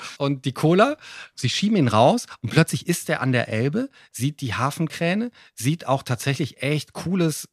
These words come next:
Panorama, weil gerade Sonnenuntergangsstimmung, es ist mal nicht Scheißwetter, Schiedwetter in Hamburg. Und er sieht diese ganze Hafenatmosphäre, kann das Ganze so überblicken, guckt sich das an, mampft dabei Pommes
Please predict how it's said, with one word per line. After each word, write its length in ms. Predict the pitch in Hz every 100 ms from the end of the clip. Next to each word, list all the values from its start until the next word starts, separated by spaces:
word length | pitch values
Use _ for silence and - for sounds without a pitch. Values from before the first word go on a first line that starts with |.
| -
Panorama, 840 | 131 131 107 110 151 - 175 117
weil 200 | 120 120
gerade 720 | - 110 127 127 127 123 120
Sonnenuntergangsstimmung, 1160 | 101 123 156 147 139 135 139 - - 160 185 214
es 140 | -
ist 160 | 131 -
mal 140 | 107
nicht 220 | 110 160 -
Scheißwetter, 640 | - 156 - 139 160 190
Schiedwetter 540 | - 156 139 143 160 185
in 140 | 139
Hamburg. 320 | 156 170 208 - - - - - _
Und 460 | 139 143 139 127 -
er 100 | 113
sieht 180 | 110 131
diese 120 | 120
ganze 340 | 123 131 131 117
Hafenatmosphäre, 880 | 139 131 92 104 - 101 98 127 - - -
kann 180 | 143
das 140 | 139 -
Ganze 280 | 131 170 131
so 140 | 139
überblicken, 640 | 131 127 110 139 208 226 - _ _ _ _ -
guckt 240 | 170 -
sich 120 | 160
das 180 | 156 120
an, 280 | 113 143 180 -
mampft 380 | 117 123 175 -
dabei 280 | 156 131 123
Pommes 480 | - 139 156 175